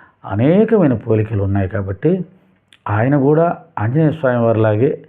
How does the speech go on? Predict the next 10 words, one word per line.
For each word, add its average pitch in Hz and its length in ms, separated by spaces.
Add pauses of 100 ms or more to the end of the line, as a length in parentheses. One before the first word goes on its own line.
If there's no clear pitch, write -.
(400)
తనను 117 180
నమ్ముకున్న 139 360
వారికి 113 460
ఏం 110 120
కావాలంటే 113 500
ఇవ్వగలుగుతున్నారు. 101 800 (720)
ఆంజనేయ 127 360
స్వామి 117 260
వారికి 110 300
అష్టసిద్ధులు 139 800